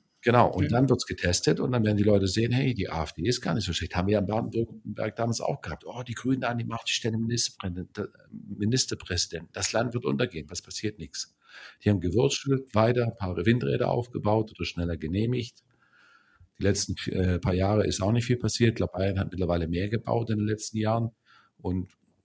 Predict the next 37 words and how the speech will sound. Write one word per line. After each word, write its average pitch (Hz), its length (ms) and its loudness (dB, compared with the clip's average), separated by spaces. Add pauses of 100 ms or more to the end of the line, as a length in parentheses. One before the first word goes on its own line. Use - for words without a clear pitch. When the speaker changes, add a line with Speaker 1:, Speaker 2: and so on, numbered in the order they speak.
(100)
Speaker 1:
in 95 60 -6
Baden-Württemberg 95 680 -2
wurschtelt 101 320 -4
halt 98 120 -2
mit 98 100 -2
den 90 80 -8
Grünen 101 280 2
rum. 98 280 2
Ein - 40 -12
bisschen, 98 260 -4
paar 90 220 0
Tempolimits 110 560 0
haben 107 120 0
wir, 107 160 0
Stress - 340 -6
in 90 60 -2
Stuttgart. 107 500 -2
Und 92 160 -4
das 120 180 2
ist 120 140 0
genau 123 240 2
das. 120 240 0
Und 92 80 -4
dann 101 220 0
werden 110 160 2
die 110 100 0
Leute 98 300 4
Speaker 2:
Es - 160 -2
Speaker 1:
sehen, 120 280 2
A 85 140 -2
F - 100 -2
D 92 160 -2
ist 92 120 -2
salonfähig. 120 500 -2
Speaker 2:
Und 117 260 -4
es 107 140 -6
ist 110 160 -6